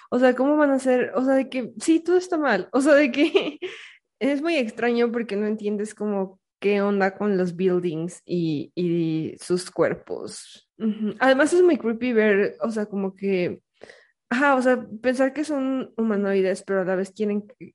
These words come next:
cre-, quieren que creas que son gatos, entonces es como, o sea, a veces como que se lamen y así, y pues ver a tus celebridades favoritas lamiéndose es algo muy extraño.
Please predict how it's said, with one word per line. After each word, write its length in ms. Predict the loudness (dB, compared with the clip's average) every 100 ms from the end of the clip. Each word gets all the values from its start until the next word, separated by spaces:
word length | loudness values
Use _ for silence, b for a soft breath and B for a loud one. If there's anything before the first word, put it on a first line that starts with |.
| 0
cre-, 400 | 4 6 4 4
quieren 280 | 0 0
que 120 | -2 -6
creas 360 | -2 -2 -2
que 80 | -8
son 280 | -6 -2 0
gatos, 520 | 0 0 -2 -8 -8
entonces 480 | -10 -4 -6 -6 -6
es 220 | -6 -6
como, 600 | -6 -2 0 -2 -4 -8 _ B B B B B
o 80 | 4
sea, 100 | 6
a 20 |
veces 260 | 6 2 0
como 240 | 0 0 0
que 120 | 0
se 140 | 0
lamen 500 | 2 2 2 2 0
y 80 | 0
así, 420 | -2 -4 -8 -4 -4
y 40 |
pues 280 | -2 -2 2
ver 200 | 2 4
a 360 | 4 4 0 B B _ -20 -20 -10
tus 160 | -8 -4
celebridades 600 | -2 0 2 2 0 -2
favoritas 500 | -6 -4 -4 -6 -6
lamiéndose 580 | -4 -2 -4 -4 -6 -6
es 100 | -4
algo 200 | -6 -6
muy 240 | -4 -4
extraño. 560 | -6 -8 -8 -8 -10